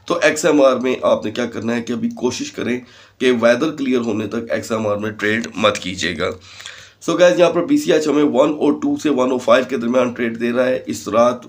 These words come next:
यानी कि जो अभी गुजरी है, इसमें भी हमने इसमें दो डॉलर अर्न किए हैं।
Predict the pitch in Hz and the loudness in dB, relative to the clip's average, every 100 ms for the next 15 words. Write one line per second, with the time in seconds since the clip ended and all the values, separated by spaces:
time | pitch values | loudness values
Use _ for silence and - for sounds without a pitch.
0 | - 123 117 120 110 110 104 113 107 - | -6 -4 -2 -4 -2 -4 -4 -8 -8 -6
1 | - 127 113 - 143 123 123 113 117 117 | -4 -4 -4 -2 -2 0 -2 0 0 0
2 | 117 123 127 - - _ 123 135 120 113 | -2 -4 -4 -10 -20 _ 0 2 6 4
3 | 117 - 117 113 110 101 98 95 | 4 0 -2 -2 -6 -8 -8 -8